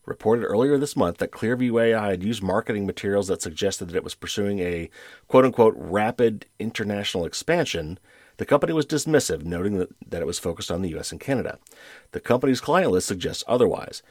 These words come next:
It shows that Clearview A I has expanded to at least twenty-six countries outside the U S,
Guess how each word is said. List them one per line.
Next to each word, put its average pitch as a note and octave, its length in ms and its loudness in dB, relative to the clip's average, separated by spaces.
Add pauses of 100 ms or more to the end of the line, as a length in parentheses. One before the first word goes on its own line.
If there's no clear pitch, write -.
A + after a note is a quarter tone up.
(120)
It F#2 100 -2
shows G#2 300 2
that - 140 -2
Clearview A#2 500 0
A A#2+ 140 4
I G2 260 0
has F2+ 140 -6
expanded A2 540 -2
to F#2+ 140 -2
at E2 120 0
least F2+ 320 -6
twenty-six E3 500 -4
countries A2 380 -2
outside E2+ 340 -4
the D#2+ 120 -10
U E2+ 120 -2
S, A2+ 260 0